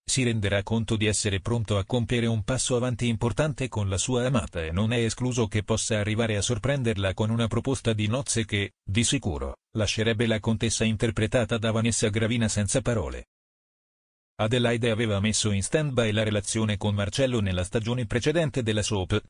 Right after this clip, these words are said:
La relazione tra Adelaide e Marcello aveva subito una battuta d'arresto dopo che la donna aveva scoperto che la figlia che credeva morta era viva.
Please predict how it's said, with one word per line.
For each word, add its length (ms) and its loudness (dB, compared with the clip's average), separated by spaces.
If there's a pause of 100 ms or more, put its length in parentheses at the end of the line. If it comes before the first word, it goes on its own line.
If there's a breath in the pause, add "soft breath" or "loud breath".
(120)
La 160 2
relazione 580 0
tra 200 0
Adelaide 480 2
e 40 0
Marcello 500 0
aveva 280 2
subito 400 0
una 180 0
battuta 400 0
d'arresto 460 0
dopo 300 0
che 120 -2
la 80 0
donna 400 2
aveva 280 0
scoperto 520 0
che 120 0
la 120 0
figlia 300 0
che 140 0
credeva 420 0
morta 440 0
era 220 2
viva. 420 -4